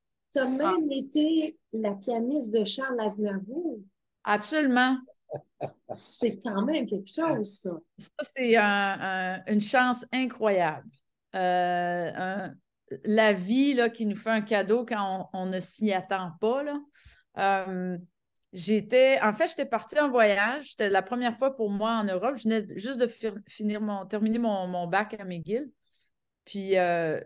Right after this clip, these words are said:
Speaker 2: donc, j'étais à Paris, là, j-, j'étais comme en amour avec la ville. Puis là, je découvrais tellement de choses. C'était, à chaque jour, c'était comme des musées, des,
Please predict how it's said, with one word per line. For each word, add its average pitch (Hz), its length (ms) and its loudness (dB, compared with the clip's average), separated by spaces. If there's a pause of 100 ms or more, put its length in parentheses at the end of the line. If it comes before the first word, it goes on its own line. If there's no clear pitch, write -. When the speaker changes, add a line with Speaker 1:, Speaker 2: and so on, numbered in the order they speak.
Speaker 2:
donc, 185 200 -6
j'étais 220 140 2
à 208 60 4
Paris, 202 520 2
là, 190 160 2
j-, 160 200 -6
j'étais 147 440 -8
comme 165 220 -6
en 170 180 -4
amour 190 320 -2
avec 180 280 0
la 165 180 0
ville. 196 480 0
Puis 190 100 -10
là, 185 100 -2
je 170 100 -10
découvrais 165 540 -6
tellement 190 380 -2
de 165 60 -6
choses. 196 300 -6
C'était, 175 180 -14 (180)
à 175 80 -4
chaque 185 400 -2
jour, 208 260 4
c'était 196 220 -6
comme 180 220 -4
des 170 100 -4
musées, 180 920 -2
des, 170 200 -4